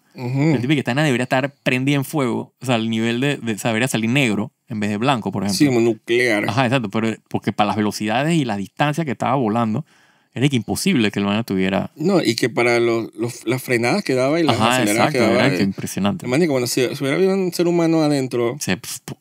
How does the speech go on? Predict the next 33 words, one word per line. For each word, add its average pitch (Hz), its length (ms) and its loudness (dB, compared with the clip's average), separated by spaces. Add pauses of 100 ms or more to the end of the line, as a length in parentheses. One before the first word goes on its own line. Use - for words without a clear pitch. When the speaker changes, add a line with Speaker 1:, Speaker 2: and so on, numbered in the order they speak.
(100)
Speaker 2:
líquido. 98 500 2
Speaker 1:
se - 180 -10
hubiera 131 440 0
hecho 156 340 0
puré. 113 640 0
Speaker 2:
Exacto. 87 520 -4 (440)
Speaker 1:
Nada 127 160 0
más 127 100 -2
con 143 140 2
el, 117 340 0
los 117 80 -4
cambios 120 320 0
de 123 60 4
velocidad 110 340 2
y 113 80 2
el 117 160 -4
whiplash 120 400 0
y - 20 2
el 110 140 0
G-force. 110 580 0
Speaker 2:
Sí, 90 80 -2
sí, 87 100 0
sí, 78 140 -8
sí. - 160 -12 (160)
Speaker 1:
Así 117 240 -4
que, 139 220 2
eh, - 380 -10 (100)
pensar 135 320 2
que 160 80 4
un 160 80 4
ser 160 100 2
humano 151 220 2
está 151 160 -2